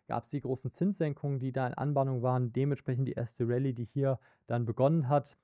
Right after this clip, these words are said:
Das Ganze hat sich wieder korrigiert. Jetzt der erneute Versuch, man ist sogar auch aus dieser zweitausendeinhunderter Range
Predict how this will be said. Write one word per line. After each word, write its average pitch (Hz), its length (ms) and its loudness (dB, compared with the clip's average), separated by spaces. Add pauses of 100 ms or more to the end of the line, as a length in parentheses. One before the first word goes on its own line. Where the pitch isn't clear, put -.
Das - 160 -16
Ganze - 320 -8
hat 156 160 -4
sich - 200 -6
wieder 135 240 0
korrigiert. 127 640 -2 (400)
Jetzt - 460 0
der 123 100 0
erneute 139 360 4
Versuch, 139 340 0
man - 140 -4
ist - 140 -12
sogar 143 260 2
auch 135 180 6 (300)
aus 123 220 -2
dieser 120 360 0 (120)
zweitausendeinhunderter 123 1000 -2
Range 117 220 -6